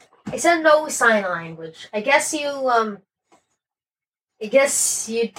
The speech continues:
don't really understand that I'm saying no to sign language. Oh, wait, wait, wait, wait. Actually, I think he's gonna say something.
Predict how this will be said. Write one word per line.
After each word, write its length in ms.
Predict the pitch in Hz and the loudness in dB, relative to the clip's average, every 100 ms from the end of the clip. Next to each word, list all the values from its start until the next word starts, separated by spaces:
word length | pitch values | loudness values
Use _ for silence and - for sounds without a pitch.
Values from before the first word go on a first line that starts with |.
| - - | -8 4
don't 220 | 240 226 | 4 4
really 280 | 233 233 226 | 4 4 6
understand 1160 | 220 202 190 - - 220 226 220 208 190 156 151 | 4 0 -6 -6 -2 0 4 6 4 2 -8 -4
that 120 | 165 | 0
I'm 160 | 165 165 | 2 0
saying 360 | - 185 175 175 | 0 0 0 0
no 200 | 185 196 | 2 2
to 160 | 196 185 | 0 -4
sign 340 | 190 185 208 | 2 4 2
language. 600 | 190 165 165 160 156 - _ _ - - _ _ _ _ - | 0 -4 -6 -8 -10 -12 _ _ -20 -20 _ _ _ _ 0
Oh, 100 | 302 | 4
wait, 300 | 330 359 - | 4 2 4
wait, 260 | - 415 - | 4 4 4
wait, 240 | 392 381 - | 2 2 -4
wait. 180 | 285 - - | -8 -8 -4
Actually, 340 | 294 - 269 | -4 -4 -6
I 60 | 214 | -4
think 200 | 254 240 | -4 -4
he's 120 | 247 208 | 0 2
gonna 160 | 214 | 2
say 220 | 202 208 | 4 2
something. 500 | 196 175 160 - - | 0 -6 -14 -16 -18